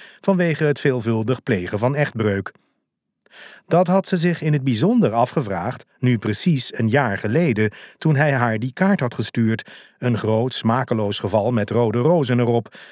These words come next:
waarmee ze op een trieste manier meer in haar schik was geweest dan ze had willen toegeven. Vooral die paar woorden die hij er binnenin had geschreven, hadden het hem gedaan.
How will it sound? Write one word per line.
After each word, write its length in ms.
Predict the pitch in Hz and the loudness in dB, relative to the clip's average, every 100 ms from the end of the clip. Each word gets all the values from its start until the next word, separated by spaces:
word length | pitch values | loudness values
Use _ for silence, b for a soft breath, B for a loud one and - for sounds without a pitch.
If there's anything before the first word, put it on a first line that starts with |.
| B B | B B
waarmee 320 | 190 180 170 | 2 4 2
ze 120 | 151 139 | 0 0
op 160 | 123 | -2
een 180 | 135 110 | -2 -4
trieste 400 | - 127 - 165 | 0 -2 0 0
manier 460 | 147 110 107 113 113 | 2 2 2 2 2
meer 300 | 101 117 147 | 2 2 2
in 100 | 151 | 2
haar 120 | 147 | 0
schik 280 | - 139 - | 0 -4 -2
was 180 | 110 | -4
geweest 380 | - 98 95 95 | -2 -4 -4 -4
dan 140 | 107 107 | -4 2
ze 80 | |
had 140 | 113 117 | 0 2
willen 200 | 131 156 | -2 0
toegeven. 600 | 190 151 113 107 101 110 _ _ _ _ _ _ | -2 0 0 0 -2 -6 _ _ _ _ _ _
Vooral 420 | - 180 170 165 190 | -2 2 4 4 4
die 140 | 202 | 0
paar 260 | 180 180 170 | 2 2 2
woorden 340 | 226 226 131 | 2 2 2
die 140 | 120 | 0
hij 100 | 117 | 0
er 100 | 117 | 0
binnenin 420 | 113 127 117 139 147 | 0 0 2 0 0
had 180 | 113 | -2
geschreven, 580 | - 120 127 120 117 123 _ | -4 -6 -4 -2 -4 -8 _
hadden 260 | - 127 127 | -2 -2 -2
het 140 | 113 | -2
hem 140 | 127 | -4
gedaan. 420 | 113 - 117 104 | -2 -2 -2 -2